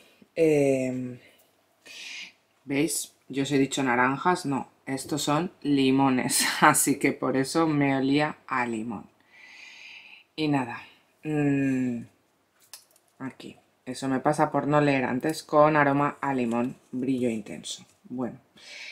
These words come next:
la verdad es que me ha gustado mucho, ya os he dicho que es de Consum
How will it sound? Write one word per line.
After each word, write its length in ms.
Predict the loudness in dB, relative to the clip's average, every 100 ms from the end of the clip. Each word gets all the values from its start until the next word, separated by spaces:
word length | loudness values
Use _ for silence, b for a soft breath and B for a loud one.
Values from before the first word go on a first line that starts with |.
| B
la 140 | -2 2
verdad 260 | 6 6 4
es 80 | 4
que 80 |
me 100 | 2
ha 40 | 2
gustado 340 | 2 0 2
mucho, 640 | 4 4 2 0 0 0 -4 b b b -8
ya 80 |
os 120 | -6 -2
he 60 |
dicho 300 | -2 -2 -6
que 180 | -4 -4
es 200 | -4 -6
de 160 | -6 -6
Consum 680 | -10 -10 -6 0 2 0